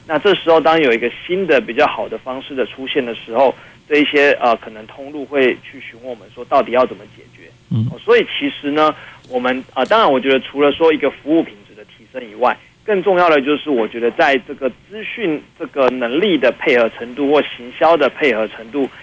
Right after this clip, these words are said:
Speaker 1: 其实就某种程度取决了这些合作的通路场域要不要跟你合作。哦，那为什么我们家有，有，呃，机会跟像麦味登或八十五度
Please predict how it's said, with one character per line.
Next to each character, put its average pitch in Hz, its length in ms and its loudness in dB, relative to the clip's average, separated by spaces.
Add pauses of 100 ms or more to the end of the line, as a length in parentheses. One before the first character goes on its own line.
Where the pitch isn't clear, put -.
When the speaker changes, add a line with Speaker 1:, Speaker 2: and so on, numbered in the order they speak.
(200)
Speaker 1:
其 139 180 -12
实 139 120 -16
就 160 180 4
某 143 180 2
种 135 240 0
程 117 160 -16
度 135 200 2 (360)
取 120 120 -20
决 120 180 -10
了 120 100 4
这 147 140 2
些 135 420 2
合 120 240 -4
作 156 160 0
的 123 120 2
通 139 280 -8
路 147 140 2
场 - 260 -10
域 127 140 -4
要 127 140 4
不 120 80 0
要 113 120 4
跟 110 160 -4
你 104 140 -14
合 - 80 -16 (160)
作。 - 100 -20 (420)
哦， 123 80 -16
那 165 160 2
为 240 160 6
什 147 100 -10
么 127 100 -4
我 123 60 0
们 127 180 -8
家 156 180 2
有， 120 220 0 (100)
有， 110 320 -18
呃， 107 320 -6 (360)
机 170 120 -14
会 170 240 2
跟 147 240 0
像 147 160 -2
麦 147 160 -2
味 143 200 4
登 139 260 0
或 139 180 2
八 139 200 0
十 135 120 -8
五 110 60 -8
度 127 180 -10